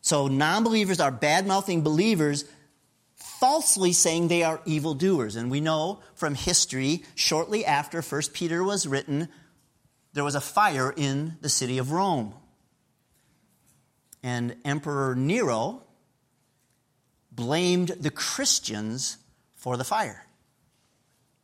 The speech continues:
which launched some pretty severe persecution of Christians in Rome after that. The Christians didn't start the fire.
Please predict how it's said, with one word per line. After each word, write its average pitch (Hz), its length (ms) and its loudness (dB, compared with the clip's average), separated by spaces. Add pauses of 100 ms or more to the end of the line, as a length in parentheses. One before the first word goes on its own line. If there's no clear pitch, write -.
which 113 240 -8
launched 110 560 -6 (560)
some - 180 -14
pretty 127 240 -8
severe 120 600 -4 (260)
persecution 131 800 -6
of 123 160 -10
Christians 113 720 -8 (340)
in 113 200 -6
Rome 113 460 -4 (300)
after 143 380 -12
that. 101 260 -16 (1400)
The 139 80 -12
Christians - 480 -8
didn't 143 200 -6
start 139 240 -6
the 131 80 -12
fire. 165 320 -10